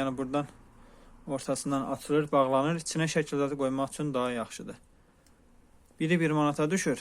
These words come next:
Burada yəni olan bu deyil, dəhşət çox gətirmişik bunu. Yəni hamıya çatacaq qədər var. Sadəcə vitrinə biraz az yığmışam. Bunda biri bir manatdır. Plastikdir,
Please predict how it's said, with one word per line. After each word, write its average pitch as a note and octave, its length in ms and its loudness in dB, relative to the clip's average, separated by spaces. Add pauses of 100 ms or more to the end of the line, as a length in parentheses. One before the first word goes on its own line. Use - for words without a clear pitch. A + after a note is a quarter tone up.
(380)
Burada D#3+ 260 4
yəni D#3+ 180 4
olan D3+ 420 4
bu C#3 100 0
deyil, D3+ 280 6
dəhşət C#3 400 -2
çox - 240 -4
gətirmişik C#3 480 -2
bunu. A2+ 160 -6 (1200)
Yəni C3 240 -4
hamıya D3+ 300 2
çatacaq C#3 500 -2
qədər B2 340 2
var. G#2 140 -6 (1400)
Sadəcə C3+ 480 -2
vitrinə C3 400 -6
biraz C#3 240 0
az A#2 200 -2
yığmışam. A2+ 420 -10 (1500)
Bunda E3+ 240 2
biri C#3+ 200 0
bir C#3 100 -2
manatdır. A#2+ 460 -4 (960)
Plastikdir, D#3+ 800 0